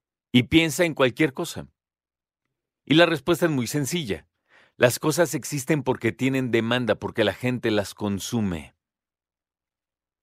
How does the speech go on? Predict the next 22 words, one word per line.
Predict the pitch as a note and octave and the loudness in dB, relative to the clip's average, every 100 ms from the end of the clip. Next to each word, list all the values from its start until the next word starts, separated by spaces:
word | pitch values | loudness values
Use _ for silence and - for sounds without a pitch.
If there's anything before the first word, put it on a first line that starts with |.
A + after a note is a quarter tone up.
| _ _ _ _ _ | _ _ _ _ _
Las | - B2+ A2+ | 4 4 4
drogas | E3 E3 C#3+ | 2 2 0
existen | C3+ - D3+ D#3 C3 | -2 -4 -2 -2 0
porque | A#2+ G#2 A2 | 0 0 -2
se | - G#2+ | 0 0
venden, | F2+ C3+ C3 F2+ D#2 D#2 | 2 0 -2 -6 -8 0
la | G2 - | 0 2
prostitución | A#2+ - A2+ A#2 C3 C3+ | -2 -2 -6 -6 -4 -4
existe | A#2+ - B2+ A#2 | -4 -6 -4 -4
porque | - G#2 F#2 G2+ | -2 -4 -2 -2
vende. | E2 A2+ A#2 G2+ D#2 C#2 _ _ _ _ _ _ _ _ _ _ _ _ | -2 -2 -2 -6 -8 -12 _ _ _ _ _ _ _ _ _ _ _ _
Y | G2+ | -4
estoy | G2 D3 C#3+ | 0 2 4
hablando | C3+ C#3+ B2+ | 2 2 2
de | G#2 | 4
dos | A#2 - | 2 0
temas | C#3+ B2+ A#2 | 0 0 -2
que | G#2 | -6
tendrían | F#2+ F#2+ G#2 G2+ | -6 -2 -2 -2
que | G#2 | -4
legislar, | F2+ - F2+ D#3 D3+ - | -6 -8 -4 -2 -2 -6
¿no? | F2 G3 | -12 -12